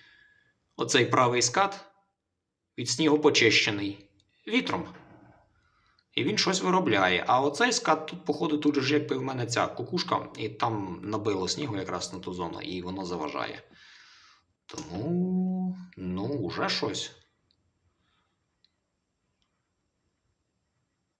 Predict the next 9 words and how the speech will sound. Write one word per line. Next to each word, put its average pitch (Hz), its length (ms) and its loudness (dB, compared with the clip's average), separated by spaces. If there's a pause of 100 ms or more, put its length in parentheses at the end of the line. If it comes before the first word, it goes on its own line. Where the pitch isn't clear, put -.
(680)
Але 110 260 -4
тим 190 200 -8
не 185 80 -6
менше. 180 400 -8 (1000)
Нормально 123 500 0
шурує, 90 380 -4
двісті, 135 420 -6
триста, 120 640 -6 (180)
по-різному. 87 540 -6